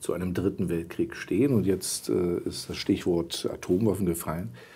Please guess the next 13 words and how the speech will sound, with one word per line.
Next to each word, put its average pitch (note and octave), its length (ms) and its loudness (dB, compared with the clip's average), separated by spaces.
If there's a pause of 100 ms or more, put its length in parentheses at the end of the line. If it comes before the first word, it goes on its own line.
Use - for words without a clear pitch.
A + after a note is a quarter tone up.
(400)
Wie G2 120 8
ernst A2+ 320 2
muss G2 160 0
man F2+ 180 0
Putins E2+ 380 -4
Drohung D2+ 420 -4
eigentlich D#2 580 -8
nehmen, D#2 480 -4 (280)
mit - 360 2
Atomwaffen D2 800 -2 (640)
letztendlich - 640 -6
zu E2+ 140 -6
reagieren? C#2+ 440 -8